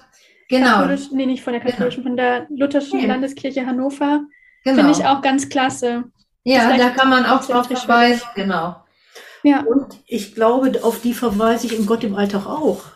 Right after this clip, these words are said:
Speaker 3: Jetzt muss ich da noch mal gucken,
Speaker 1: Ja,
Speaker 3: aber
Speaker 1: Evermore hast du auch.
Speaker 3: <laughs> Evermore habe ich da auch, also.
Speaker 1: Ja.
Speaker 3: Ach so, und wenn's um Queer im Pfarrhaus geht, da würde ich immer den YouTube-Kanal Anders Armen empfehlen.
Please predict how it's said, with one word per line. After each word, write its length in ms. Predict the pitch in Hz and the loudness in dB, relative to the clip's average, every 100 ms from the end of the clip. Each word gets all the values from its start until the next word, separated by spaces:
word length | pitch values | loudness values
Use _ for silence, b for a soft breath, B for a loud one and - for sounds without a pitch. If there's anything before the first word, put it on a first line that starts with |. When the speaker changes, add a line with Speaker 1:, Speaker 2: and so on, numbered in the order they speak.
| - | -20
Speaker 3:
Jetzt 200 | - 226 | -10 -6
muss 100 | 226 | -4
ich 120 | 196 | -4
da 100 | 196 | -4
noch 160 | 185 | -4
mal 120 | 185 180 | -6 -6
gucken, 280 | 294 285 | -6 0
Speaker 1:
Ja, 160 | 226 202 | 2 4
Speaker 3:
aber 100 | 196 | 2
Speaker 1:
Evermore 360 | 208 208 202 196 | 2 4 4 2
hast 200 | 196 - | 0 -2
du 80 | 269 | 4
auch. 380 | 294 285 285 - | 6 6 4 -2
Speaker 3:
<laughs> 60 | - | -4
Evermore 360 | 208 220 202 202 | 2 4 4 4
habe 120 | 202 | 0
ich 80 | 202 | -2
da 120 | 170 | -4
auch, 260 | 170 156 | -6 -6
also. 240 | 185 180 190 | -8 -4 -4
Speaker 1:
Ja. 140 | 190 - B B B B B B B B B B B B B B B B B B B B B - | -4 -8 B B B B B B B B B B B B B B B B B B B B B -8
Speaker 3:
Ach 100 | 220 | -2
so, 240 | 277 285 | 2 4
und 340 | 214 214 196 | 4 2 2
wenn's 280 | 233 254 - | 2 2 0
um 360 | - 190 185 - _ _ | -4 -6 -6 -12 _ _
Queer 340 | - 262 302 233 | -4 -2 0 -2
im 60 | 185 | -4
Pfarrhaus 600 | - 240 - 190 196 - | -8 -8 -6 -8 -10 -8
geht, 280 | 233 277 - b b _ | -8 -8 -14 b b _
da 160 | 185 196 | -8 -2
würde 180 | 214 | -2
ich 260 | 220 - _ | -2 -6 _
immer 260 | - 302 302 | 0 2 2
den 140 | 269 214 | 2 2
YouTube-Kanal 880 | 254 262 254 208 - 226 214 220 220 | 0 0 -4 -4 -2 0 2 0 0
Anders 400 | 208 196 185 - | 0 0 -2 -4
Armen 300 | 175 170 165 | -2 -2 -4
empfehlen. 680 | 151 147 - 165 156 156 | -10 -14 -8 -6 -6 -8